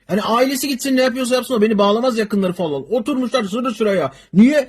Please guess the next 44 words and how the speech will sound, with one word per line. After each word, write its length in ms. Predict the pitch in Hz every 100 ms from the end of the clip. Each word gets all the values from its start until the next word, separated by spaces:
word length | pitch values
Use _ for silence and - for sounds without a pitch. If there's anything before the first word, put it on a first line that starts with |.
| - 175
Dua 280 | 196 254
ediyor 200 | 233 185 170
aktroller 420 | 170 180 160 143
falan 220 | 139 131
böyle. 140 | 127 139
Dua 220 | 165 165
zinciri 280 | 156 151 170
yapmışlar 360 | 156 127 135
aktroller 420 | 120 - 123 123
Twitter'da. 480 | 120 127 127 196 254 - _ _ _
Niye 180 | 254 320
efendim? 400 | 254 277 269 320
İşte 180 | 269 240
ülkenin 460 | 233 - 240 285
geleceği 380 | 254 233 220 247
Sırrı 320 | - - 262
Süreyya'nın 540 | 254 240 220 220 208 208
elindeymiş. 580 | 190 196 226 180 147 - _
Hayatta 320 | 175 190 208
kalması 340 | 196 170 151 143
gerekiyormuş. 440 | 143 131 123 127
E, 80 | 180
Sırrı 240 | 214 208
Süreyya 280 | 208 196 196
ölürse 460 | 196 175 208 175 -
ki. 120 | 175 - - _ _
Ya 120 | 139 175
abi, 180 | 208
madem 380 | 160 185 220 175
bu 140 | 143 185
ülke 160 | -
Sırrı 240 | - 170 185
Süreyya'ya 440 | 165 156 160 190
kaldı, 240 | 180 143
o 20 | 147
zaman 220 | 156 123
batsın 340 | 127 - 214
ya. 300 | 202 135 143 - _ 127
Batsın 460 | 139 - 214 196
gitsin, 280 | 143 - 240
anasını 340 | 240 190 170
satayım, 320 | 170 254 170 143
bu 60 |
ülke 280 | 143 143